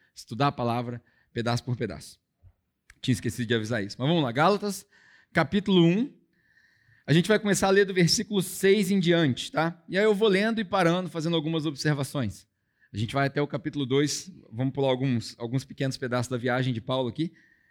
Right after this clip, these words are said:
mas é isso. Gálatas capítulo um,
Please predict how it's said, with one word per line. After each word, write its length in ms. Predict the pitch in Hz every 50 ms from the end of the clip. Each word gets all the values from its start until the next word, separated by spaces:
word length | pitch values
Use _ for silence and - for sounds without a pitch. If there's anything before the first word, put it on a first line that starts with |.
| _ _ _ _
mas 800 | - 120 123 120 120 120 117 113 107 - - - - - - - _ _ _ _ _ _ _ _ _
é 100 | - 127
isso. 300 | 127 107 - - - -
Gálatas 360 | - 135 156 185 190 190 175 -
capítulo 380 | - 165 147 185 175 165 156
um, 140 | 147 156 165